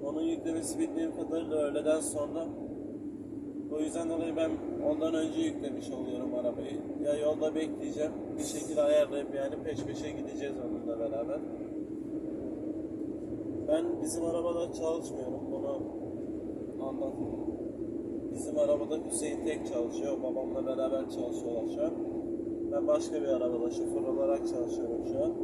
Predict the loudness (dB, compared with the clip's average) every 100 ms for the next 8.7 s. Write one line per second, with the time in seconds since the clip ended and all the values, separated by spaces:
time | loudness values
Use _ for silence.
0 | -2 -2 0 0 0 0 -2 0 0 2
1 | 0 4 4 4 4 4 4 2 0 0
2 | -2 0 4 6 6 2 0 0 -2 0
3 | 2 2 2 2 2 0 0 0 0 0
4 | 0 -2 0 0 0 0 0 0 2 2
5 | 2 2 2 2 0 0 0 2 2 0
6 | 0 2 0 0 0 0 0 0 0 0
7 | 0 0 -2 0 0 0 0 0 2 2
8 | 2 2 2 4 4 4 2